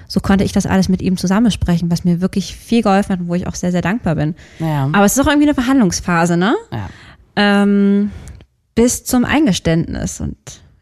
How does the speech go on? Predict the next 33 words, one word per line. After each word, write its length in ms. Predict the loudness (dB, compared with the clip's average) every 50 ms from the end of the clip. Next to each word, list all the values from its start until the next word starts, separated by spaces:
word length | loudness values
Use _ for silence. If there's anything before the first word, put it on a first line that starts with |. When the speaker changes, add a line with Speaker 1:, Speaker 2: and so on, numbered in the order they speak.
| _ _
Speaker 1:
ich 100 | -12 -4
glaube, 200 | 0 2 2 4
in 60 | 4
diese 180 | 2 2 0 -2
Phase 340 | -2 -2 -2 0 0 0
gehe 160 | 0 0 0 0
ich 140 | -2 -4 -6
gerade 500 | -8 -4 -2 0 2 2 2 2 0 -2 -4 -12 -20 -20 -10
hinüber. 600 | -2 2 4 6 6 6 6 4 4 2 2 -2 -4 -10 -20 -20 -20 -18 -20 -20 -20 -20 -20 -14 _ -2
Eingeständnis 680 | 2 2 2 2 2 2 0 0 0 0 -4 -4 -6 -12 _ -20 -20 -20 -10 -2 2
oder 360 | 4 4 6 6 4 4 2
auch 100 | 0 -2 -2 0
Wut, 240 | 2 2 2 2 0 -2
je 120 | -2 -2
nachdem, 540 | -2 -2 -4 -2 -2 0 2 2 2 0 -2 -6 -10 -14 -18 _ -6
wie 160 | -2 0 2
die 100 | 2 2
Ausgangssituation 840 | 2 0 0 -2 -4 -4 -4 -4 -4 -4 -6 -6 -6 -4 -4 -4 -4
ist. 260 | -4 -6 -6 -8 -12 _ _ -20 -20 -20 -20 -20 -8 -2
Und 180 | 0 0 2 2
da 140 | 2 2 2
sagt 180 | 2 0 0
man, 80 | 0 0
das 100 | 0 0
ist 80 | -2
die 60 | -4 -4
Phase, 340 | -2 0 2 2 2 4
wo 60 | 4 4
der 80 | 4
Liebeskummer 520 | 4 2 2 0 0 0 0 0 0 2 2
eigentlich 260 | 0 0 0 0 -2
erst 180 | -4 -6 -4
beginnt. 460 | -4 -2 0 0 0 0 0 -4 -6